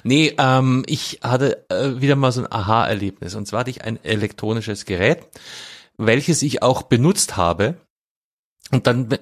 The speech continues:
echt in, in Skrupel gekommen bin, so ein, ähm, es war ein, ein Küchengerät, also jetzt nicht irgendwie ein Kopfhörer, den man mal anschließt, sagt, "Mag ich nicht, schicke ich zurück", du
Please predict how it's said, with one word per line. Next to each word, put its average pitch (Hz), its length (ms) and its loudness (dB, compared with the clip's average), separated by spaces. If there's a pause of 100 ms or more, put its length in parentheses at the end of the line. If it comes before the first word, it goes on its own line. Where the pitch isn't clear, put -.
echt - 280 -6
in, 135 240 2
in 120 140 0
Skrupel 160 360 2
gekommen 113 420 -2
bin, 123 200 0
so 135 120 -2
ein, 120 340 -2
ähm, 113 420 2
es 113 280 -4
war 120 160 2
ein, 110 300 0
ein 113 120 -4
Küchengerät, 95 760 -4
also 98 300 -8 (640)
jetzt - 220 -4
nicht 127 260 2
irgendwie 117 240 2
ein 101 60 0
Kopfhörer, 143 380 2
den 139 140 2
man 131 100 2
mal 127 100 2
anschließt, 135 500 -2
sagt, - 300 -2
"Mag 113 200 2
ich 127 60 0
nicht, 123 180 -2
schicke - 200 -8
ich 107 100 -12
zurück", 120 420 0
du 120 80 0